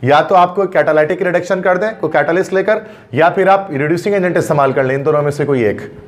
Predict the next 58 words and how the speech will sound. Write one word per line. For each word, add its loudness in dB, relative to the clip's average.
ठीक 2
है। 0
दोनों 4
सूरतों 0
में 0
क्या 4
होगा, 4
हमारे 2
पास -2
primary 0
अल्कोहल 0
generate -2
हो -2
जाएंगे। -6
तो -2
ये 4
भी 4
एक 2
alcohol 2
बनाने 0
का -2
तरीका 0
हुआ 4
carbonyl 2
compounds 0
की 0
reduction 0
से, -4
लेकिन -2
मैंने 0
अभी 0
किसको 0
यूज़ 2
किया, 0
सिर्फ 0
aldehyde 0
को। -12
अब 0
मैं 0
ketone 0
को 0
यूज़ 0
करूँगा 0
तो 0
मैं 0
बताऊँगा 2
कैसे -2
बन -2
रहा -2
है, -12
बस 0
समझ 0
में 2
आ 2
रही 2
है 4
यहाँ 0
तक? -12